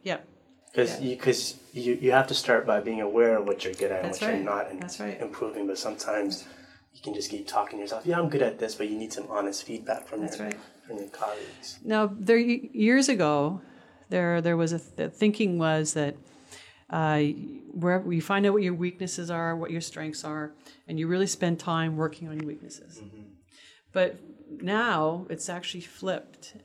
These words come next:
Speaker 1: and people say that most, if you, if you read mo-, most human resource columns and you go through the Harvard Business Review on management and the management review, and you start, you read that regularly, you'll s-, you'll see that the thinking now is that you actually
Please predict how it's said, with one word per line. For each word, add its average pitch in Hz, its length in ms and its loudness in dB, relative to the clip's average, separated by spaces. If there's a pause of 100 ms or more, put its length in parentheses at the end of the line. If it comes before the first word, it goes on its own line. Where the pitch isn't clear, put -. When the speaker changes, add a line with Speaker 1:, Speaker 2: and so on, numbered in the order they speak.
(380)
Speaker 1:
and 170 140 -6
people 180 300 -8
say 175 400 -4
that 160 400 -4 (360)
most, 180 300 -8
if 180 240 -2
you, 196 160 -4
if - 160 -8
you 208 160 -2
read 240 180 0
mo-, 202 320 2
most 185 320 -4
human 185 240 -2
resource 165 400 -4
columns 160 520 -6
and 156 180 -4
you 160 80 -8
go 165 100 -8
through 165 140 -10
the 156 60 -8
Harvard 156 320 -2
Business 156 360 -2
Review 151 220 -4
on 151 140 -2
management 151 640 -6 (460)
and 151 420 -4
the 156 60 -6
management 156 380 -2
review, 147 400 0
and 160 140 -4
you 151 60 -8
start, 160 220 -8
you 156 140 -2
read 160 200 -2
that 156 320 -2
regularly, 151 720 -4 (260)
you'll 170 120 -4
s-, - 160 -6
you'll 175 100 0
see 233 260 0
that 170 220 2
the 170 80 -4
thinking 214 380 -4
now 147 440 -4
is 151 200 0
that 160 160 2
you 160 180 2
actually 151 500 2